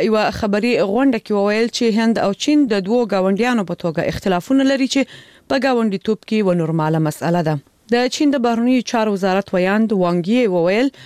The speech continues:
"مهمه دا ده چې موږ خپلې ستونزې په مناسب ځای کې مطرح کړي، مناسب چلند ورسره کوو او د دوه اړخیز درناوي په چوکاټ کې ورته ګورو." وانګ یی پرته له دې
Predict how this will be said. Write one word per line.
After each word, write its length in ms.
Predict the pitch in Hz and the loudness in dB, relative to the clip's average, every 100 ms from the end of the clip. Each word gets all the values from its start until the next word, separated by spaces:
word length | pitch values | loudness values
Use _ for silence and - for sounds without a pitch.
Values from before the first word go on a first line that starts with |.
| - - 262 | -20 -4 0
"مهمه 280 | 285 320 311 | 2 2 2
دا 80 | 320 285 | 0 0
ده 60 | - | -2
چې 360 | 269 262 - 233 | 0 0 2 2
موږ 120 | 269 254 - - | 2 0 -6 -8
خپلې 400 | - 240 233 - | -4 0 0 0
ستونزې 400 | 226 208 220 - | 0 2 0 0
په 100 | 190 190 | 0 2
مناسب 460 | 190 185 - 214 170 | 2 0 -2 -4 -2
ځای 140 | 180 156 | -4 -2
کې 120 | 170 | -2
مطرح 240 | 165 165 - - | -2 -4 -4 -2
کړي، 180 | 247 277 - - - 254 | 0 -2 -8 -20 -6 -2
مناسب 380 | 269 262 294 - | 0 -2 -6 -4
چلند 260 | 220 233 233 | -2 0 0
ورسره 260 | - 196 185 | -2 -4 -2
کوو 160 | 196 233 269 | 0 2 2
او 80 | 254 | -2
د 100 | 220 | -2
دوه 140 | 208 196 | -2 -2
اړخیز 300 | - 277 214 | -2 -4 0
درناوي 320 | 196 196 254 220 | 0 0 0 -2
په 100 | - | -4
چوکاټ 400 | 160 - 196 - | -4 -2 -4 -2
کې 300 | 247 - 440 | -4 -2 -4
ورته 240 | - 180 156 | -2 -4 0
ګورو." 200 | 160 160 - - 254 | 0 -2 -6 -4 0
وانګ 300 | 285 285 277 | 2 2 0
یی 120 | 277 | -2
پرته 240 | 262 262 233 | -4 -2 -2
له 80 | |
دې 80 | 214 | -2